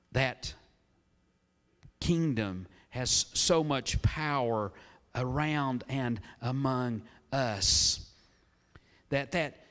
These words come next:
economic and cultural kingdom influences so much of our world and how people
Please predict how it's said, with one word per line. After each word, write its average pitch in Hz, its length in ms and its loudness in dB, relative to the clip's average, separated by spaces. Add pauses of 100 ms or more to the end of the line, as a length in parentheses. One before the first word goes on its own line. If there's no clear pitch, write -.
(120)
economic 214 580 2
and 160 140 0
cultural 156 720 2 (160)
kingdom 127 760 4 (1300)
influences 208 920 4
so 220 320 4
much 190 360 2
of 151 160 -2
our 147 140 2
world 160 480 2
and 131 100 -4
how 175 280 -2
people 160 520 -4